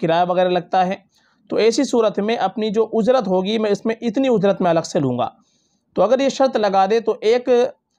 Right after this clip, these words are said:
मजलिस में तो वो उनका आपस में तबादला कर ले नोट का, यानी उसको पैसे दे दे और वो उससे फटे हुए नोट ले लें। दूसरी नशिस्त में जब वो बेच कर के आ जाए उसको, फिर उसके बाद में अपनी जो मेहनत होगी और मेहनत उजरत वगैरह तय की थी, बाद में अलग से उसकी वो उजरत ले ले।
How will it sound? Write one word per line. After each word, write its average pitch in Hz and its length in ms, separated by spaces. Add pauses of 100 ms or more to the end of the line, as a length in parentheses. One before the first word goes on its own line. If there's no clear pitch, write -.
(140)
मजलिस 202 420
में 254 280 (180)
तो 175 80
वो 175 140
उनका 185 260
आपस 175 380
में 175 140
तबादला 175 420
कर 190 160
ले 196 120
नोट 196 240
का, 220 220 (460)
यानी 170 160
उसको 180 200
पैसे 196 300
दे 214 140
दे 226 240 (380)
और 160 500 (100)
वो 175 160
उससे 180 200
फटे 170 220
हुए 180 140
नोट 190 220
ले 190 100
लें। 196 180 (460)
दूसरी 240 320
नशिस्त 247 380
में 214 100
जब 202 120
वो 208 80
बेच 190 220
कर 208 160
के 190 120
आ 185 100
जाए 175 200
उसको, 214 420
फिर 208 120
उसके 208 160
बाद 175 240
में 180 100
अपनी 175 240
जो 175 140
मेहनत 175 400
होगी 170 260
और 165 140
मेहनत 165 300
उजरत 165 300
वगैरह 160 280
तय 170 200
की 175 160
थी, 220 200 (440)
बाद 220 220
में 247 120
अलग 190 160
से - 140
उसकी 175 220
वो 202 120
उजरत 151 280
ले 131 140
ले। 117 120